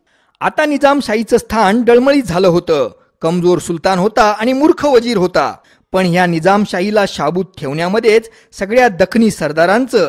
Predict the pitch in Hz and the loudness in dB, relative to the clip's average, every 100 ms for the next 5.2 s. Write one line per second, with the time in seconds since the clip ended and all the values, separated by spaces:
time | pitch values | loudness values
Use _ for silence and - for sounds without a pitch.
0 | - 175 208 185 214 240 254 269 254 165 | -2 -4 -2 0 -2 -2 -4 -2 -2 -2
1 | 180 196 233 208 233 - _ - 170 - | -4 -2 2 2 0 -6 _ -6 -6 -6
2 | 147 147 160 190 226 214 147 - 185 220 | -8 -6 -2 0 0 -2 -6 -6 -4 -2
3 | 220 277 285 269 247 277 269 269 285 - | -2 -2 0 0 -2 -4 -4 -4 -6 -6
4 | 247 262 262 311 247 208 202 190 175 185 | -6 -6 -6 -8 -4 -4 -2 -4 -2 -2
5 | 143 | -2